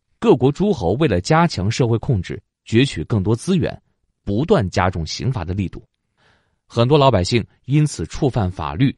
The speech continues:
惨遭肉刑。严重的时候，你随便往街上一站，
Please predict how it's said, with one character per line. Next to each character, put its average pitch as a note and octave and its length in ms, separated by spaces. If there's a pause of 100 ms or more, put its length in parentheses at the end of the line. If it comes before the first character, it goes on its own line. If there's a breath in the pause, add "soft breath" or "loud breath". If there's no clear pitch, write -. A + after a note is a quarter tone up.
惨 D2 280
遭 A2 180
肉 C3+ 180
刑。 - 200 (840)
严 G2 200
重 A3+ 160
的 G#2+ 80
时 - 100
候， - 220 (200)
你 F#2+ 120
随 A2 240
便 D3 200
往 D2+ 180
街 C#3 180
上 B2 140
一 G2 160
站， D#3+ 220